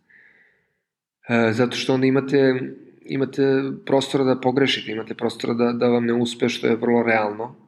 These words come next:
kada, kada nešto radite iz prve. A opet, kažem vam, generalno nije loša opcija raditi u nekim agencijama. Video sam,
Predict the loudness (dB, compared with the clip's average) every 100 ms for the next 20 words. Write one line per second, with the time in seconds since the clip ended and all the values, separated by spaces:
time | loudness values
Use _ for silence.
0 | _ -4 -2 -2 -4 -4 -2 -2 0 0
1 | 0 -4 -4 -2 -4 -8 _ _ _ _
2 | _ _ _ _ _ _ -2 0 2 2
3 | 0 0 0 0 0 0 2 2 2 0
4 | 0 2 2 2 0 0 0 2 2 0
5 | -4 -4 -4 -4 -2 -2 -2 -2 0 0
6 | -4 -12 _ _ _ _ _ _ -8 0
7 | 0 2 -2